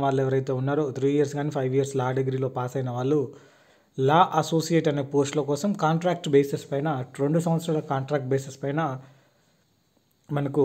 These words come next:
ఫుల్ టైమ్ వర్క్ చేయడానికి ఈ నోటిఫికేషన్ విడుదల చేశారు. దీనికి సంబంధించి వెబ్సైట్ చూసుకుంటే మనకు లా డాట్ తెలంగాణ డాట్ జీఓవి డాట్ ఇన్ అనే వెబ్సైట్ నుంచి మనకు పూర్తి వివరాలను తెలుసుకోవచ్చు. ఇది ఆ అప్లికేషన్ ఫామ్ కూడా చూద్దాం. అప్లికేషన్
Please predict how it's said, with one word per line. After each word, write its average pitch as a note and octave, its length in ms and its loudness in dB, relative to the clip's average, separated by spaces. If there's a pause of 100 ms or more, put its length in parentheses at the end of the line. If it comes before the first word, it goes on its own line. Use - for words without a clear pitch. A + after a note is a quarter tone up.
(140)
ఫుల్ F3 200 2
టైమ్ F3+ 220 8
వర్క్ C3+ 160 -2
చేయడానికి D3 460 2 (720)
ఈ C#3 120 2
నోటిఫికేషన్ C#3+ 640 0
విడుదల C3+ 300 0
చేశారు. E3 340 0 (800)
దీనికి F3+ 240 0
సంబంధించి G3+ 420 4
వెబ్సైట్ E3+ 380 6
చూసుకుంటే E3+ 440 0
మనకు D3 180 -2 (140)
లా D3+ 100 4 (160)
డాట్ D3+ 240 2
తెలంగాణ C#3+ 320 0 (160)
డాట్ C#3 220 0
జీఓవి C#3+ 400 4
డాట్ C#3 200 2
ఇన్ C#3 120 -2
అనే B2 160 -2
వెబ్సైట్ D3+ 360 2
నుంచి C3+ 220 -6
మనకు C3+ 260 -6
పూర్తి C3+ 240 2
వివరాలను C#3 360 2
తెలుసుకోవచ్చు. C#3+ 460 0 (1080)
ఇది E3 160 0
ఆ D3+ 80 6 (180)
అప్లికేషన్ G#3+ 480 4
ఫామ్ F3+ 260 6
కూడా E3+ 180 10
చూద్దాం. E3+ 220 4 (120)
అప్లికేషన్ E3+ 360 0